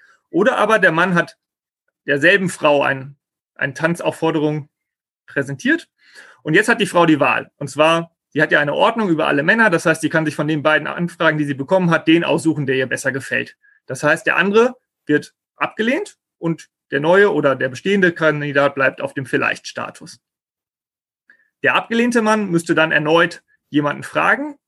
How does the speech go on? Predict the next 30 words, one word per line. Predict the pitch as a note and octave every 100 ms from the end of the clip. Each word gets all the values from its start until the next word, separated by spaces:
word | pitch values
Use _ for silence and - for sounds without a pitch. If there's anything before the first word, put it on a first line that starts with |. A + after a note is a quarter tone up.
| -
Da | D#3+
er | D#3
aber | D3+ D3+
nicht | D3+ D#3
einen | C3+
zweiten | F3 F3 E3+
Korb | A#3 B3+
bekommen | A#3 A3+ G#3
möchte, | F#3+ F#3 F#3+ F#3 - _ -
streicht | - E3+ F3+
er | D#3+
quasi | - D3+ C#3+
die | C#3
Frau, | - E3 E3
die | E3
ihn | D3+
schon | D3
abgelehnt | F#3+ G3 E3+ E3 E3+
hat, | D#3
aus | C#3+ -
seinem, | C3 C3 - _ -
aus | B2
seiner | C#3 C#3+
Liste. | A3+ A#3+ F#3+
Die | D3
ist | C#3+ -
quasi | C#3+ C#3
nicht | C#3+ D3+
mehr | C#3
erreichbar. | C#3+ F3 F3 E3+ D#3